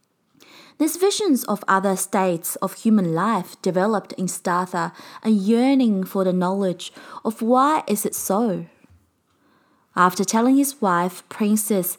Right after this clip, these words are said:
Yashodhara, Siddhartha left his family, his father, his wife, his son, and all his royal wealth in search for the truth.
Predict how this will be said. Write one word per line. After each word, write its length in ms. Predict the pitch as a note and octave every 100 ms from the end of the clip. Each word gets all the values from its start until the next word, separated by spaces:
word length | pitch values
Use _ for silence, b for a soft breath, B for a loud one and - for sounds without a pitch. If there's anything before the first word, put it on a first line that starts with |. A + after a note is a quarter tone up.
| B B B
Yashodhara, 1080 | G3+ F#3+ - F#3 F#3+ G3+ A3 F3 - G#3 - B B B B
Siddhartha 580 | - G#3+ G3+ G#3 G#3+ G#3+
left 300 | F#3+ F3+ F3+
his 200 | G#3 -
family, 760 | - - F#3+ A3 G#3+ E3 E3 - b b b
his 280 | A#3+ A#3+ -
father, 400 | B3+ B3+ A#3 G3+
his 260 | F#3 -
wife, 400 | E3 D#3+ D#3+ E3+
his 180 | - F3+
son, 460 | - F#3+ F#3 F#3+ G3 B B
and 100 | F#3+
all 180 | G3 G3+
his 200 | G3 -
royal 340 | F#3 F#3 F3
wealth 460 | D#3+ E3+ F#3+ F3+ - -
in 140 | G3
search 720 | - - G#3 A3 A3 - -
for 160 | - F#3
the 80 | D#3+
truth. 540 | - D#3 D#3 D3+ -